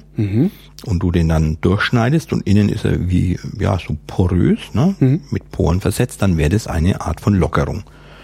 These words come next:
Speaker 2: Ein Biskuit zum Beispiel, ob das jetzt mit geschlagenen Eischnee wäre oder ob du jetzt da, äh, das, das Ei und Zucker schaumig schlägst und, äh, und das, und das Mehl darunter hebst,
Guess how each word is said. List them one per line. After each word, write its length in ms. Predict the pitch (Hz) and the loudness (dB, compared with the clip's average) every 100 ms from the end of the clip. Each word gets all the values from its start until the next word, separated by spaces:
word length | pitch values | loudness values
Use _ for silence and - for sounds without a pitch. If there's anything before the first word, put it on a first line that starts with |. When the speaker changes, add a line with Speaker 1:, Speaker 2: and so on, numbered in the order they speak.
| - - | -20 -2
Speaker 2:
Ein 100 | 92 | 0
Biskuit 540 | 85 117 - 175 175 - | 2 2 0 0 0 -2
zum 160 | - 151 | -2 2
Beispiel, 560 | 147 151 - 160 165 160 - - - | 2 0 0 0 0 0 -12 -20 -12
ob 160 | - - | -8 -6
das 160 | - - | -8 -10
jetzt 160 | - | -6
mit 140 | - - | -6 -4
geschlagenen 560 | - - 76 78 143 | -4 0 0 0 -2
Eischnee 560 | - 135 - - 135 131 | 0 0 0 2 2 4
wäre 420 | 131 135 135 135 | 4 2 2 2
oder 320 | 90 87 90 | 2 2 0
ob 140 | - - | -2 -4
du 100 | 50 | -4
jetzt 280 | 50 - | -4 -2
da, 180 | 85 80 - - - - - | 0 0 -2 -14 -20 -20 -18
äh, 300 | - 82 76 - | -2 2 2 0
das, 320 | - - - | -6 -8 -8
das 220 | - - - - - - | -8 -8 -16 -20 -8 0
Ei 260 | 78 101 | 2 2
und 260 | - 85 - - | 2 0 -2 -4
Zucker 380 | 139 156 151 143 147 - - | 0 2 2 2 -2 -6 -8
schaumig 500 | - 107 107 123 - | -2 2 2 0 0
schlägst 640 | 123 117 135 - - - | 0 2 2 -2 -10 -8
und, 400 | - 90 95 - | -2 0 -2 -4
äh, 160 | 107 - | -6 -4
und 160 | 101 92 | -2 0
das, 240 | 92 - | 0 -2
und 160 | - - | -6 -6
das 120 | - | 0
Mehl 240 | 92 107 | 2 4
darunter 360 | 123 104 117 110 | 4 4 4 2
hebst, 480 | 92 117 143 - | 2 2 2 -4